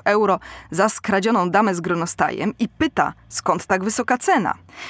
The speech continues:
Magda, grana przez Kamilę Bar, odpowiada mu, że to w zasadzie cena promocyjna, bo na przykład taka solniczka Celliniego poszła za sześćdziesiąt milionów dolarów.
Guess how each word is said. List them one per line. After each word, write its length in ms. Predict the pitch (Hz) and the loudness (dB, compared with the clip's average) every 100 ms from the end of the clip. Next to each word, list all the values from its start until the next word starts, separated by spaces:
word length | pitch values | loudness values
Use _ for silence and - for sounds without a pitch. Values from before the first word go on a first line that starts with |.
| - - | -14 -2
Magda, 720 | 190 226 381 262 208 147 131 | 4 4 4 0 -2 0 0
grana 720 | 170 165 196 208 277 320 208 | 0 -4 0 4 4 6 2
przez 380 | - - 185 - | 2 -2 -2 -4
Kamilę 400 | - 185 240 233 | -2 0 2 0
Bar, 420 | 170 160 - 214 - | 2 2 2 0 -2
odpowiada 760 | 240 - 226 190 269 269 143 | -4 0 0 2 2 2 0
mu, 220 | - 180 285 - - - - | -2 -6 -6 -12 -14 -12 -4
że 240 | 240 381 392 | 0 0 0
to 100 | 403 | 0
w 40 | |
zasadzie 380 | 403 403 427 381 | 0 0 0 0
cena 260 | - 359 330 | 0 0 0
promocyjna, 880 | - 302 294 269 - 277 202 233 | 0 0 2 2 0 -2 0 0
bo 80 | 220 | 2
na 120 | 269 | 2
przykład 320 | 294 311 269 - | 2 0 -2 0
taka 220 | 240 214 | -2 -2
solniczka 580 | - 254 415 - - 220 | 0 0 0 -2 -2 0
Celliniego 560 | 220 190 330 403 294 | 0 0 0 0 0
poszła 460 | - 330 - 294 262 | 2 0 2 0 2
za 160 | 208 | 0
sześćdziesiąt 640 | 214 311 294 175 208 196 180 | 0 0 0 0 -2 -2 -2
milionów 420 | 175 160 147 151 | -2 -2 -2 -4
dolarów. 500 | 147 78 - - - | -2 -2 -4 -10 -20